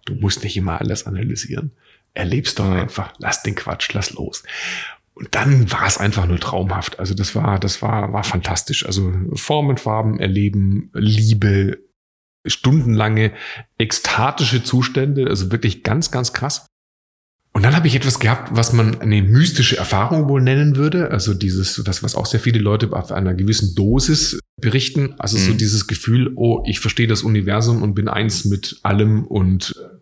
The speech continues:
Speaker 1: Gottes Erleben“ und so. Und das war für mich ziemlich krass, weil, weil ich das, das, das habe ich immer noch sehr, sehr intensiv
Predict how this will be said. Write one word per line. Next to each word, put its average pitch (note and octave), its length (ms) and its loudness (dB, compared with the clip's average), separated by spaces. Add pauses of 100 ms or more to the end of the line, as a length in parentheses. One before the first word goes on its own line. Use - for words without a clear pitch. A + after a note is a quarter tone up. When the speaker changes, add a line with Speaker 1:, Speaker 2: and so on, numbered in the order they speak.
(280)
Speaker 1:
Gottes - 640 0
Erleben“ A2 400 4
und G2 100 2
so. - 120 0 (200)
Und A#2+ 140 0
das B2+ 140 0
war G3+ 80 -2
für - 100 -2
mich C3 320 -2
ziemlich D3 320 0
krass, C3 320 -2
weil, G#2+ 360 0
weil G#2 180 0
ich G#2 100 -2
das, A2+ 200 0
das, - 260 -2
das - 600 -2
habe G#2 180 2
ich - 180 0
immer C#3 220 8
noch A2 180 6
sehr, G2 460 2
sehr G2 400 0
intensiv F2+ 760 -4